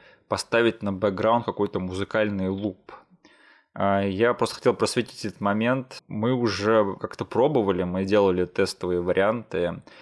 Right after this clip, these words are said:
Нам пока не понравилось. Поэтому, извините, нам пока важнее делать то, как нам нравится. И мы вроде бы до сих пор не передумали, так?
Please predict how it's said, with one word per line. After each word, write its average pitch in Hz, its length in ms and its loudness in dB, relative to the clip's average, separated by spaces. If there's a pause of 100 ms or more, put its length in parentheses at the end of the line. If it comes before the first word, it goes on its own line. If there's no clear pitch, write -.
(200)
Нам 135 260 0
пока 120 280 0
не 110 260 0
понравилось. 85 1040 -6 (120)
Поэтому, 87 600 -6
извините, 107 460 -4
нам 98 180 -2
пока - 260 -4
важнее 95 420 -2
делать 92 360 0
то, 92 120 -4
как 90 160 -6
нам 120 220 0
нравится. - 800 -4 (720)
И 104 680 0
мы 101 240 0
вроде 101 240 2
бы 95 100 0
до 95 80 -2
сих - 160 -6
пор 101 160 0
не 95 100 -2
передумали, 87 540 -8
так? - 360 -4